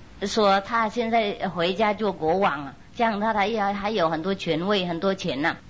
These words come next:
可以改变这个社会啊，变穷人成富有的人等等啊。他不是就那种人类的感情的，小小的，我们说感情啊，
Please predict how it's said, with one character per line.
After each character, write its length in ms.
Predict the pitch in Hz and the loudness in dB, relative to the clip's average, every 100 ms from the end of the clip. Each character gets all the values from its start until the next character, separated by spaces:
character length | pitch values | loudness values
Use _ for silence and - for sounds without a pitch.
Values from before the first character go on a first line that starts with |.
| - | -12
可 120 | - | 0
以 80 | 233 | 0
改 280 | 233 190 180 | 2 -2 0
变 220 | 220 240 | 0 0
这 80 | 214 | 0
个 160 | 202 170 | -2 -4
社 300 | - 226 202 | 0 0 2
会 240 | 208 160 | 2 0
啊， 80 | - - - | -4 -12 -8
变 180 | 285 277 | 0 0
穷 280 | 233 214 220 | 2 0 2
人 260 | 202 190 220 | 2 0 -2
成 320 | 185 196 208 - | -2 -2 -4 -10
富 260 | - 294 233 | 0 2 4
有 240 | 175 165 | 4 4
的 160 | 185 160 | 2 0
人 240 | 151 175 | 2 0
等 220 | 190 180 | 2 0
等 220 | 175 160 170 | 0 -2 -4
啊。 60 | - - - | -8 -16 -2
他 120 | 302 | 0
不 200 | 240 240 | 2 -2
是 260 | 247 302 240 | -2 -2 -2
就 180 | 254 262 | 0 2
那 200 | 262 262 | 4 2
种 340 | 202 156 180 - - - | 2 0 -2 -8 -18 -6
人 400 | 175 170 185 233 | -2 0 0 2
类 200 | 226 170 | 2 2
的 100 | 165 | 0
感 380 | 156 139 180 | 0 -2 -2
情 380 | 196 - 165 135 | -4 -2 0 0
的， 120 | 127 | -4
小 320 | 143 - 131 156 | -4 -2 0 -2
小 320 | - 120 156 | 0 0 2
的， 300 | 185 185 196 - - - - - - - | 2 0 -2 -10 -20 -20 -20 -20 -20 -4
我 120 | 170 | -2
们 180 | 175 185 | 0 -2
说 220 | 214 196 | 0 0
感 320 | - 131 165 | 0 -2 -2
情 320 | - - 131 | -4 -6 -6
啊， 100 | - | -6